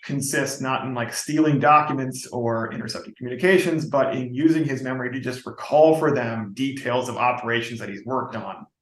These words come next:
or he's aware of. And Ivy Bells, he remembers very clearly. He's able to give them the location of where it, the government had put on the tap. And the Soviets then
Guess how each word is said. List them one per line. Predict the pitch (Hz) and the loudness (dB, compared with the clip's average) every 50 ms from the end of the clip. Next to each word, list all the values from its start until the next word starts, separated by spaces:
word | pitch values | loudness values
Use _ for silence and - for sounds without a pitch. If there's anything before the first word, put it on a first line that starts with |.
| _ _ - | _ _ -12
or | - 95 - | -10 -8 -8
he's | 104 107 107 - 127 | -6 -6 -6 -6 -6
aware | 139 147 151 156 143 123 | -2 0 2 4 4 4
of. | 104 - - - - _ _ _ _ - - _ _ _ _ | 2 0 -2 -8 -12 _ _ _ _ -20 -20 _ _ _ _
And | - 117 113 113 - - - - | -4 -4 -4 -4 -6 -10 -6 0
Ivy | 127 147 175 202 214 185 175 139 | 2 4 4 4 4 4 2 2
Bells, | 117 110 98 87 78 90 - - - - - _ _ | 0 -2 -2 -4 -4 -4 -6 -8 -12 -16 -18 _ _
he | - 143 143 139 | -10 -6 -4 -2
remembers | 143 143 131 127 120 113 117 120 113 113 - - - | -2 -2 -2 -2 -2 -2 -2 -2 -4 -4 -6 -8 -8
very | - 117 110 101 - - | -6 -4 -4 -4 -6 -4
clearly. | - 160 160 151 135 120 - - | 0 4 4 4 4 2 -2 -4
He's | - 73 - 110 | -8 -8 -6 -4
able | 113 110 104 104 104 90 | -4 -4 -4 -6 -6 -8
to | 98 98 - - - _ | -8 -8 -10 -12 -10 _
give | 127 131 139 135 117 113 | -4 -2 -2 -2 -4 -4
them | 117 113 113 113 104 | -4 -2 -4 -4 -6
the | 101 | -6
location | 101 104 101 - - - 143 147 151 147 135 120 113 117 113 - - | -6 -8 -8 -8 -8 -8 -4 -2 -2 -2 -2 -4 -6 -6 -8 -8 -6
of | 98 107 117 110 98 95 - 107 | -4 -4 -4 -4 -6 -10 -10 -8
where | 107 104 101 101 104 104 107 107 - - _ _ _ _ - | -6 -4 -4 -4 -4 -4 -6 -10 -12 -16 _ _ _ _ -8
it, | - 110 110 - - - _ _ - | -8 -8 -8 -10 -14 -20 _ _ -12
the | - 92 92 92 | -10 -8 -8 -6
government | - 113 123 139 135 117 110 - - 113 | -4 -2 -2 0 0 -2 -6 -6 -8 -8
had | 113 110 - | -8 -8 -8
put | - - 110 | -8 -10 -8
on | 92 101 | -8 -8
the | 104 107 | -8 -6
tap. | - 180 185 190 - - - - - | 0 4 4 6 6 4 0 -4 -8
And | 127 123 120 | -10 -10 -10
the | - | -4
Soviets | - 165 202 220 190 190 185 190 - - | 0 2 2 4 6 4 4 2 0 -2
then | 139 139 147 160 160 156 143 - | -2 -2 -2 -2 -2 -2 -4 -6